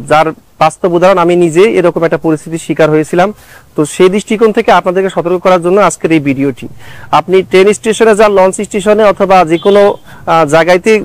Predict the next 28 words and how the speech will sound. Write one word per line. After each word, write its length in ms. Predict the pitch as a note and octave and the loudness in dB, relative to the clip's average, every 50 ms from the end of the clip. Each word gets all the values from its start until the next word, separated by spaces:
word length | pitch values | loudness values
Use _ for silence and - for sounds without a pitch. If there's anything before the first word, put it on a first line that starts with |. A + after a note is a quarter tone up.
| - - - - - - - | -6 -16 -20 -20 -20 -18 -8
ভ্রমণের 380 | C#3+ D#3+ E3 F3 F#3+ G3+ G#3 F#3 G3 | -2 0 2 2 2 2 2 2 2
জন্য 120 | G3 G#3 F#3+ | 2 2 2
যেতে 200 | F3+ F#3+ F#3 G3+ | 2 2 2 2
পারেন 220 | F#3 F#3+ G3 G#3+ G#3+ | 2 2 2 2 0
অথবা 240 | G3 - G3 F3+ F3 | 0 0 2 2 4
এমনিতে 280 | E3+ F3 G3 F#3 - G3+ E3+ D3+ - - - - | 4 4 2 2 2 0 0 0 -4 -16 -4 0
যাওয়ার 200 | D#3+ E3+ F3+ E3+ | 2 2 2 2
পরে 220 | - G#3 G#3+ G#3 F#3 | 2 2 2 4 4
আপনি 180 | E3+ E3 E3+ D#3+ | 2 2 -2 -2
দেখবেন 340 | D#3 F3 F3 F3 F3+ F3+ | -2 -2 0 0 0 0
হয়তো 200 | D#3+ D#3 D#3 F3 | 0 0 -2 -4
সিএনজি 440 | D#3+ - - F#3 F3 F3 F3 D#3+ F3 F#3 | -6 -4 0 2 2 2 2 2 2 4
ওয়ালা 220 | F3+ F3+ F#3+ G3+ G#3+ - - - - _ _ - | 4 4 4 2 2 -2 -8 -20 -20 _ _ -2
অথবা, 320 | D#3+ D#3 - E3 D#3+ E3 D#3 D3 | -2 -2 0 0 2 2 4 2
আহ, 720 | C#3 - - - - - - - - C#3 C3+ C3+ B2+ B2 B2+ - - - - - - - | 2 -2 -6 -16 -20 -20 -20 -8 -4 -2 0 0 0 0 -2 -6 -12 -20 -20 -14 -6 -4
আপনার 280 | C#3+ C#3 C#3+ C#3+ C#3+ | -2 0 2 2 2
অটো 260 | C#3+ E3 F3 - G#3 G#3 | 2 2 2 2 2 0
রিক্সাওয়ালা 460 | G3 G3 - - - F#3+ F#3+ F#3+ F#3+ F#3 | 0 0 -2 -2 0 2 2 4 4 2
এরকম 300 | F#3+ F#3+ G3 F3+ G#3 F#3+ F3+ F3 | 2 2 2 0 0 0 0 0
অন্যান্য 340 | F3 F3+ F3+ F#3 F3+ F3+ F3+ | 2 2 2 2 2 2 0
কিন্তু 320 | - - F#3+ F#3+ - G#3 F3 D#3+ - - - - | 0 -4 -6 -4 0 0 0 0 -2 -6 -6 -4
একটা 220 | - E3+ F#3 D#3+ | -2 0 0 0
চক্র 280 | - - G3+ F#3+ - - G#3 | 0 0 -2 -2 0 -2 -4
থাকে 240 | - - E3 - - C3 | -2 -4 -6 -6 -6 -6
বিভিন্ন 280 | C#3+ D3 D#3+ F3 F3+ F3+ E3 | -6 -4 -2 0 0 0 2
জায়গায়, 280 | D3+ C#3+ B2+ A#2+ B2+ C#3 | 0 0 0 0 0 0
ওরা 100 | D3+ D#3+ | 0 0
কিন্তু 280 | - F#3+ F#3+ - A3 | -2 -4 -4 -2 0